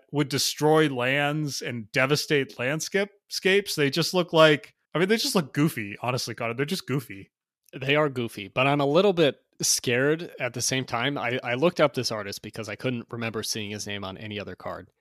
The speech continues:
Speaker 2: Uh, and apparently he was a, I mean, he's still alive, <laughs> but at the time was, was a pretty well-known comic artist for Marvel in the eighties and nineties.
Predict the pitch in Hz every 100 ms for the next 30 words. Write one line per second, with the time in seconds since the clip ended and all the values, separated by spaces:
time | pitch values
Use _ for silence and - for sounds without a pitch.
0 | _ 113 101 107 - 120 120 - 240 226
1 | 202 175 160 139 127 120 127 117 113 _
2 | _ _ _ _ - 120 107 123 117 139
3 | 104 101 98 92 147 - - 202 - 175
4 | 170 151 143 143 135 - 143 170 160 151
5 | - 156 139 135 - - 131 135 139 123
6 | 123 117 117 _ - 127 139 127 135 139
7 | - 120 98 120 151 208 226 _ _ -
8 | 117 110 131 131 117 107 117 131 190